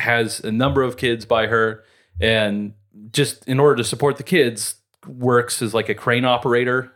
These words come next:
in one of the steel mills or whatever. Uh, 'cause that's, you know, that's, uh, Rudy. The, that, that steel mill kind of shit. That's the sort of thing that he's,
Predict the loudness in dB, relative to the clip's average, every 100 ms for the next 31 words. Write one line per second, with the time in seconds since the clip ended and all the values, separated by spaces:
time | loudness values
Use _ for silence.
0 | -6 -2 0 0 0 2 4 4 2 -2
1 | -8 -6 -2 0 2 4 2 2 0 2
2 | 4 2 0 -4 _ _ _ _ _ _
3 | 0 2 2 0 0 0 2 0 -4 -4
4 | 2 4 4 2 4 4 6 4 2 2
5 | 0 -8 -2 0 0 -2 -12 -18 _ _
6 | _ _ _ -14 -2 2 4 2 2 2
7 | 2 2 0 -2 -6 -2 2 2 2 0
8 | 0 -2 -2 2 2 4 2 2 -2 2
9 | 2 2 2 2 2 0 -2 -4 -4 -10